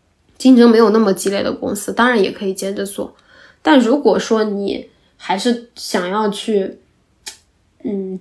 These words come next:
在这个行业里面追求的做得好的话，嗯，那我觉得你其实是一个，嗯，你，你一定要非常的喜欢做这件事情才行，肯定会有一些困难的，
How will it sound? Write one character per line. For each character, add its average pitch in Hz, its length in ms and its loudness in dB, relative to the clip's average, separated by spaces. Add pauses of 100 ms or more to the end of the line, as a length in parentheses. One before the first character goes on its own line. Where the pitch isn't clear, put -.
在 233 140 2
这 226 100 2
个 226 60 2
行 208 180 -4
业 208 80 -2
里 202 100 2
面 180 160 0
追 226 140 0
求 214 180 -4
的 190 120 -4
做 240 200 0
得 214 80 -2
好 - 280 -6
的 - 80 -10
话， 202 360 -2 (880)
嗯， 180 360 -6 (120)
那 208 140 4
我 196 100 4
觉 185 160 0
得 196 100 2
你 196 200 4
其 180 180 -4
实 214 140 -2
是 214 160 -2
一 190 100 2
个， 190 420 -2 (880)
嗯， 190 280 -4
你， 214 100 -2
你 202 220 2
一 196 60 0
定 220 80 6
要 214 420 2 (180)
非 254 220 4
常 208 180 2
的 185 220 0
喜 - 240 -6
欢 190 220 0
做 233 100 4
这 202 80 0
件 180 140 -2
事 185 140 -8
情 - 280 -10 (540)
才 - 240 -12
行， - 300 -12 (180)
肯 220 120 2
定 285 120 6
会 381 100 6
有 240 80 8
一 226 60 6
些 240 120 4
困 269 280 0
难 - 200 -4
的， - 100 -14